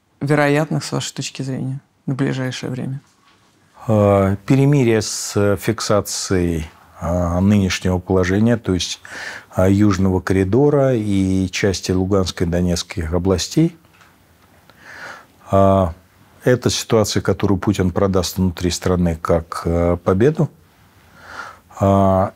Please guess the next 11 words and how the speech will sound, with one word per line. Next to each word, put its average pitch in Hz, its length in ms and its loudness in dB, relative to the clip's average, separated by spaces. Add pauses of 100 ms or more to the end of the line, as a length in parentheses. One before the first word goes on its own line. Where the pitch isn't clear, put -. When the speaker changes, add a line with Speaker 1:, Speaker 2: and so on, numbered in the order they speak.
Speaker 2:
и, 110 260 4
скорее 110 380 0
всего, 127 640 0 (880)
э, 113 260 4
она 110 240 2
все - 200 -4
равно 107 240 2
вызовет 90 420 -2
недовольство 92 640 -2
национал-патриотического, 87 1700 -2 (300)
э, 82 420 -8